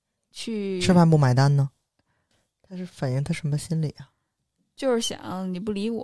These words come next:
Speaker 1: 而且还觉得是你刻意不理我，你故意不理我，你凭什么？你敢不理我？我作为你杨大爷，你为什么不理我？别人都宠着我，我挣得比你多，然后我有
Speaker 2: 那，那，那也不至于吧？为什么非是杨大爷？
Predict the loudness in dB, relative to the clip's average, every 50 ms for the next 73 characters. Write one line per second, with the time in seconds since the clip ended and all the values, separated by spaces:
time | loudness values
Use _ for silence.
0 | -10 -14 -10 -4 -2 -2 0 -2 -2 -4 -6 -6 -4 -4 -4 -4 -4 -4 -4 -6
1 | -8 -8 -12 -6 -4 -4 -4 -2 -4 -6 -6 -8 -12 -14 -14 -14 -12 -12 -12 -10
2 | -8 -6 -4 -4 -2 -2 -2 -4 -4 -6 -10 -10 -10 -10 -10 -10 -12 -14 -16 -20
3 | -20 -20 -20 _ _ _ _ _ _ -12 -10 -10 -8 -6 -4 -2 0 0 0 0
4 | -2 -2 -2 -2 -4 -4 -4 -8 -8 -8 -8 -6 -6 -6 -6 -8 -10 -10 -10 -10
5 | -8 -8 -8 -6 -6 -4 -4 -4 -4 -6 -6 -6 -8 -8 -8 -8 -6 -6 -4 -2
6 | -2 -2 -2 -4 -8 -10 -10 -10 -8 -6 -2 -2 0 0 -2 -2 -6 -8 -8 -8
7 | -8 -8 -6 -8 -8 -10 -12 -14 -16 -18 -20 -20 _ -20 -20 -20 -20 -20 -20 _
8 | _ 0 2 4 4 4 4 4 2 2 2 2 0 -6 -8 -8 -4 -4 -2 -2
9 | -2 -2 -4 -4 -8 -12 -12 -8 -6 -6 -2 2 2 2 2 2 0 -2 -4 -4
10 | -4 -6 -6 -6 -4 -4 -2 -2 -2 -4 -4 -6 -10 -10 -6 -2 0 2 4 2
11 | 2 2 0 0 0 0 -2 -2 -2 -4 -4 -6 -10 -12 -10 -6 -6 -6 -6 -6
12 | -6 -8 -8 -6 -6 -6 -6 -6 -4 -4 -4 -4 -4 -6 -8 -8 -8 -8 -8 -8
13 | -10 -14 -16 -20 -20